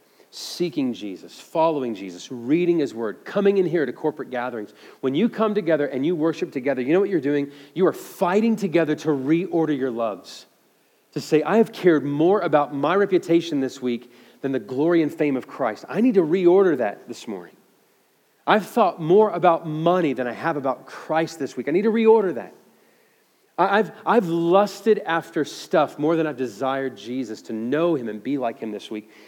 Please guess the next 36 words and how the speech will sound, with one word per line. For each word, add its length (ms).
I 80
need 100
to 60
reorder 360
that." 180
So 260
every 340
week 340
is 140
a 100
war 720
to 100
reorder 380
your 140
loves, 520
to 60
love 360
most 580
what's 340
most 480
lovely. 400
I 40
want 120
to 40
pray 240
for 120
your 120
church 360
to 60
that 200
end. 120
God, 180
thank 300
you 60
for 120
this 280